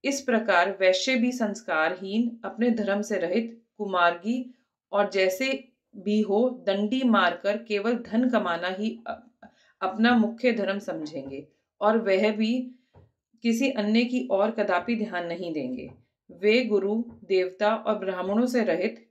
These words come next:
कामी, मलिन, आशय वाले, मोहाश-, मोहाच्छत्र और परम लोभी होंगे। ऐसे ही शूद्र भी अपने धर्म को छोड़ तिलक छाप ला-, लगा ब्राह्मणों का सा आचरण करने वाले,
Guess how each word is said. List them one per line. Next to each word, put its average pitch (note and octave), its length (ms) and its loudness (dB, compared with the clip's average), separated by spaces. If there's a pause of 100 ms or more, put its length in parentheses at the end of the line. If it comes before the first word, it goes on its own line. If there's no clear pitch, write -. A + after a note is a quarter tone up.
(100)
कामी, G3 520 0
मलिन, G3 580 -2 (420)
आशय G#3 400 2
वाले, F#3 440 2 (520)
मोहाश-, G3 680 0 (1300)
मोहाच्छत्र A3 1000 0 (520)
और G3+ 180 4
परम A3 380 4
लोभी F#3+ 280 0
होंगे। D3 500 -8 (340)
ऐसे G3+ 320 0
ही B3 240 2
शूद्र A3 520 -2
भी A3+ 240 2 (120)
अपने G#3+ 300 -2 (340)
धर्म G#3 380 2
को A#3 280 0
छोड़ G3 340 0 (680)
तिलक B3+ 460 2
छाप F#3+ 460 -2
ला-, F#3 400 -2
लगा F#3 420 4
ब्राह्मणों F#3+ 560 -2
का G#3 220 2
सा G#3+ 160 0
आचरण G3 520 0
करने E3+ 360 -2
वाले, F3+ 440 0